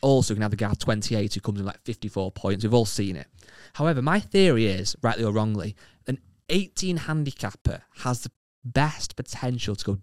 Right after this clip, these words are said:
deep under the handicap. And the reason for that is, is if you're off eighteen, simple terms,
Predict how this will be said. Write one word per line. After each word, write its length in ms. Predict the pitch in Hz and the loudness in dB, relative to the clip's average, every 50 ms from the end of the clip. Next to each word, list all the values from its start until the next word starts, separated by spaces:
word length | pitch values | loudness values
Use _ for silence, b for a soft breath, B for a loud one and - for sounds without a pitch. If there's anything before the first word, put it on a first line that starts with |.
| _ | _
deep 280 | - 113 104 101 - - - | -4 -4 -4 -8 -12 -8 -6
under 160 | - 101 101 | -4 -2 -2
the 80 | 101 110 | -4 -6
handicap. 560 | - - 101 - - - _ - - - - | -8 -10 -10 -10 -12 -12 _ -12 -12 -12 -10
And 100 | - 113 | -4 -2
the 60 | 123 | 2
reason 260 | 131 165 208 196 226 202 | 4 4 4 4 0 -2
for 40 | 180 - | -4 -4
that 60 | - | -2
is, 220 | 123 101 101 101 | -4 -4 -4 -4
is 60 | 110 | -6
if 80 | 120 - | -2 -2
you're 80 | 190 208 | -2 -2
off 80 | - _ | 0 _
eighteen, 600 | - - 156 - - - 135 107 98 98 101 - | -2 -2 -2 -2 -4 -4 -2 -2 -2 -4 -6 -8
simple 400 | - - - - 170 160 - 127 | -8 -4 0 2 2 2 0 -4
terms, 340 | - - 110 98 98 98 104 | -4 -2 -2 -2 -2 -2 -4